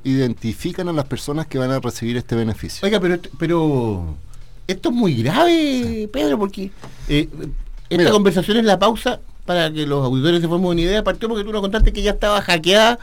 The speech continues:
Speaker 1: Sí.
Speaker 2: micompensacion punto c l. Después que hay, hay otro sitio web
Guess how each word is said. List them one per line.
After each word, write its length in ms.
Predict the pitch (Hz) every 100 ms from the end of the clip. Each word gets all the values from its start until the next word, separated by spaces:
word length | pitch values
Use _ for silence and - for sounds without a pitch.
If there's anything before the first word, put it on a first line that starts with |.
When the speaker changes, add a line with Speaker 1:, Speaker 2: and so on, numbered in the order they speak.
| -
Speaker 1:
Sí. 180 | - 123
Speaker 2:
micompensacion 560 | 104 160 165 170 170 180
punto 220 | 175 -
c 160 | 151 120
l. 160 | 87 80 - - - -
Después 300 | 175 247 254
que 140 | 247
hay, 240 | 240 220 -
hay 200 | 190 214
otro 180 | 277 247
sitio 240 | 240 226
web 240 | 240 277